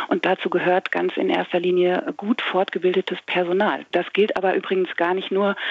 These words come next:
für Sammelunterkünfte für Geflüchtete, sondern auch für zum Beispiel große Einrichtungen der Behindertenhilfe. Ja, auch da wohnen viele Menschen auf engem Raum. Es kommt sehr viel Gewalt vor und es ist ganz unbedingt nötig, dass hier verpflichtende Gewaltschutzkonzepte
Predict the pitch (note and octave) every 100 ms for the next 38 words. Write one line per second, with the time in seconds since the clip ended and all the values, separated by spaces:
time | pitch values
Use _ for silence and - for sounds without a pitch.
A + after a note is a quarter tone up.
0 | - - - F3+ F#3 F#3 F#3+ G#3+ G3 F#3+
1 | - - F#3 - G#3 D4 G#3+ - F#3+ F3+
2 | E3+ F3 - E3+ F3+ - F3+ F3 - F3
3 | E3+ - E3 E3+ F3 - F3 F3+ - F3+
4 | E3+ D#3+ F3+ B3+ G3 - C#3+ - - E3
5 | F3+ - - - F3+ F#3+ F#3+ F#3+ - G#3+
6 | F#3+ F3+ - F3+ F3 - F3+ F3 D#3 G3
7 | - - - - F3 E3 E3+ G3+ - G#3
8 | D#3+ D#3+ F#3 - G3 G3+ - - - -
9 | G3 - F3+ - E3+ E3+ F#3 E3+ F3 F3
10 | F3+ - - - - F3 D#3 - F3 -
11 | F3+ E3+ D#3+ E3 E3+ D#3+ - D#3+ - -
12 | - D#3